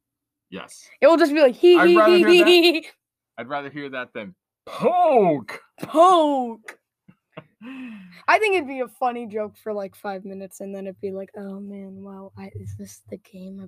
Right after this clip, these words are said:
Speaker 2: bought?"
Speaker 1: Yeah, hopefully you don't have to buy Poke Simulator.
Speaker 2: I'd rather, I'd get it for free.
Speaker 1: Well, those are, uh, those are really unimpressive. I don't know who would buy those.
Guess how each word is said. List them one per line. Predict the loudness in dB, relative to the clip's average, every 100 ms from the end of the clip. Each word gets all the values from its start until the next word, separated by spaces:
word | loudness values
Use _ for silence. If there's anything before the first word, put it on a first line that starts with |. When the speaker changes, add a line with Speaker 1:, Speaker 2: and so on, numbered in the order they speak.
| _
Speaker 2:
bought?" | -20 _ _ _ _ _ -20 -20 _ _ -20
Speaker 1:
Yeah, | -18 -16 -14
hopefully | -14 -10 -10
you | -8
don't | -10 -10
have | -12 -12
to |
buy | -8 -4 -4 -6 -12 -20 _ _
Poke | -18 -12 -12 -14 _ _
Simulator. | -20 -14 -14 -14 -16 -2
Speaker 2:
I'd | -2 2
rather, | 0 0 -2
I'd | -2 0
get | -2
it | -4
for | -14 -12
free. | -8 -6 -6 -10 _ _ _
Speaker 1:
Well, | -6
those | -4 0
are, | 0 2 2
uh, | 4 4
those | 0 -4 -8
are |
really | -10 -12 -10 -8 -6 -8 -8 -12 -14 _ _ _ _
unimpressive. | -12 -10 -10 -10 -4 -4 -4 -10 -12 -12 -16 _ _ _ _ _ _ _ -12
I | -10
don't | -8
know | -8
who | -8
would | -8
buy | -4 -2
those. | -2 -6 -8 -14 -20